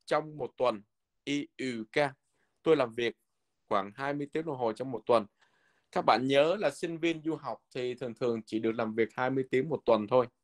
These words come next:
nhá. Ờ, lý do thầy nói sinh viên ở đây là tại vì ở dưới mình thấy rằng anh ta trả lời anh ta là sinh viên.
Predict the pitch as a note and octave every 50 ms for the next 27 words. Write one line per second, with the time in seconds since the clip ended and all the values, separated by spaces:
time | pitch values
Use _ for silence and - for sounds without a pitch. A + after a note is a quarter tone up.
0 | _ _ _ _ - B2+ C3 C3 C#3 C#3+ - _ _ _ _ _ _ _ _ _
1 | _ _ _ _ _ - - _ _ _ _ - - A#2 A#2+ A#2 A#2 A#2 A#2 A#2
2 | A#2 A#2 A#2 A2+ G2+ G#2 B2+ D3+ E3+ D#3+ D3 C#3+ - C3+ A#2+ B2 C3+ D3+ - -
3 | D3 C#3 C#3 C#3 - G#2+ G#2 A#2 B2 C3 C3 A2 - - G#2 G#2 G#2+ G2+ F2 G2
4 | G2 G#2+ A#2 C3+ C#3 C3+ A#2 G#2+ - A#2+ C#3 D#3 - C#3+ B2+ A2+ G#2+ G#2+ G#2 F#2
5 | - - F#2 - - - B2 B2 A#2+ - G#2 G2+ G#2 G#2 G2+ - - B2+ - -
6 | B2 A#2+ A2+ G#2 - - B2 A#2+ A2+ A#2 B2 B2